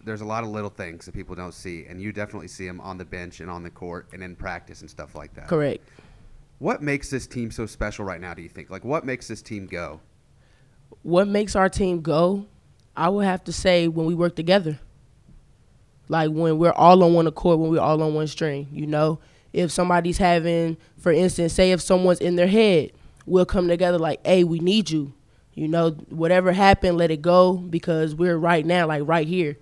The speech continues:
Speaker 2: That's past. So just really us coming together as a team are the girls.
Speaker 1: You talk about the team coming together. Seven of you guys were here last year. There's seven newcomers on the team.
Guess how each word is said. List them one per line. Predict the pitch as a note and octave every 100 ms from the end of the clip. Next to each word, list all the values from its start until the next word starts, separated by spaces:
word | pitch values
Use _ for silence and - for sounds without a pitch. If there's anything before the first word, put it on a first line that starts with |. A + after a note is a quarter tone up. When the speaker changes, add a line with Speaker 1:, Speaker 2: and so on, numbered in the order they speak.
| _
Speaker 2:
That's | D#3 D#3 -
past. | F3 E3 C#3+ C3+ - _ - -
So | - D#3 D#3
just | D#3 F3+ E3 -
really | D#3+ G3+ G3+ F#3 F3 - _ _
us | F3+ E3
coming | G3+ F3
together | E3+ F3 E3+
as | - D#3+
a | D3+
team | - F#3 D#3+ D3 - -
are | D#3+ E3
the | D#3
girls. | D#3 F3+ F#3 D#3+ - - - -
Speaker 1:
You | A#2+
talk | D#3
about | C#3+ A#2+
the |
team | - A2+
coming | G#2+ A2+ F#2+
together. | F#2 F#2 D2+ _ _ _
Seven | - - C3+ D#3+
of |
you | C#3+
guys | C#3 C3+
were | B2+
here | C3
last | A2 F2+ E2+ -
year. | E2+ - _ _ -
There's | E2+
seven | - A2+ B2+
newcomers | G#2+ G#2 G2+ F#2 F2
on | E2+
the | E2+
team. | F#2 E2+